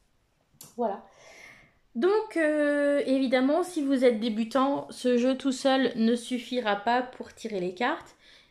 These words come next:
puisqu'il remplace finalement un livre de méthode. Euh, pour tirer les cartes, vous aurez quand même besoin de cartes.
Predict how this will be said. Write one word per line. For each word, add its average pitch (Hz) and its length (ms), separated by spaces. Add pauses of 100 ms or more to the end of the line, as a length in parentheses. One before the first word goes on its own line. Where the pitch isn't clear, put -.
(140)
puisqu'il 226 380
remplace 233 500
finalement 208 560
un 208 140
livre 208 400
de 180 100
méthode. 196 560 (500)
Euh, 196 160 (200)
pour 302 280
tirer 233 260
les 208 120
cartes, 285 300
vous 294 260
aurez 277 180
quand 247 120
même 240 200
besoin 233 360
de 214 240
cartes. 220 500